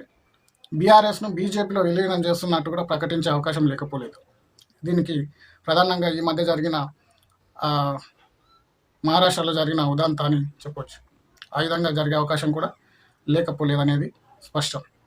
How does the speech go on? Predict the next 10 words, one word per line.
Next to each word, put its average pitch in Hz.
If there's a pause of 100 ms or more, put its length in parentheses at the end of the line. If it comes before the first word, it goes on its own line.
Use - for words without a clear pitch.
(520)
So 226 (640)
ఏది 208
ఏమైనా 202 (1000)
అప్పుడు 160 (1000)
హరీష్ 170
రావు 175
అనేది 165 (680)
కీలకంగా 170 (520)
మారుతాడు. 147 (1000)
ఇక 175